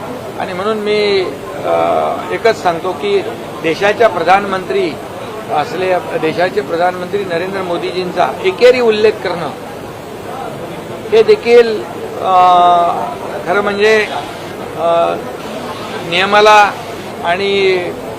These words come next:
जी काय आपली परंपरा आहे त्याला धरून नाही आहे आणि त्यामुळे देशाचे प्रधानमंत्री आहेत त्यांचा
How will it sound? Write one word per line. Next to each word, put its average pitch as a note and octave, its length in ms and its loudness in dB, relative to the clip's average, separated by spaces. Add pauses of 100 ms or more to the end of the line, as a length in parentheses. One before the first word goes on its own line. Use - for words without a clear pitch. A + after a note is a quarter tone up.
(140)
जी F3+ 60 -4
काय G3+ 160 6
आपली G3 220 4
परंपरा G3 500 4
आहे E3 180 6 (440)
त्याला F3 200 2
धरून F3+ 360 0
नाही E3 280 2
आहे A3 380 0 (300)
आणि D#3+ 140 -4
त्यामुळे F3+ 540 2 (280)
देशाचे F#3+ 400 0
प्रधानमंत्री E3+ 680 0
आहेत E3+ 260 4 (500)
त्यांचा F3+ 680 2